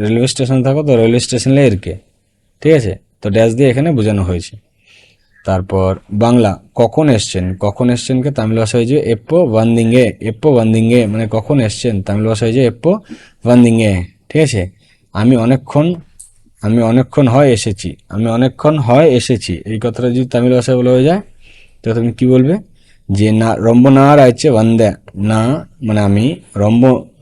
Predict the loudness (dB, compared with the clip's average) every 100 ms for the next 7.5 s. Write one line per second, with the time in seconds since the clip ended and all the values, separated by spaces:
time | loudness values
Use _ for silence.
0 | -2 2 4 4 0 -2 0 2 0 -2
1 | 0 0 -4 -12 _ _ _ _ _ _
2 | _ _ -2 2 2 0 -4 -4 2 4
3 | 4 2 -4 -6 -6 -10 _ _ _ -2
4 | 0 -2 -6 -8 _ _ -4 -2 0 2
5 | 2 0 -6 _ _ _ -6 -2 2 2
6 | 4 4 6 4 0 -2 -4 -2 -2 -2
7 | -4 -2 0 4 4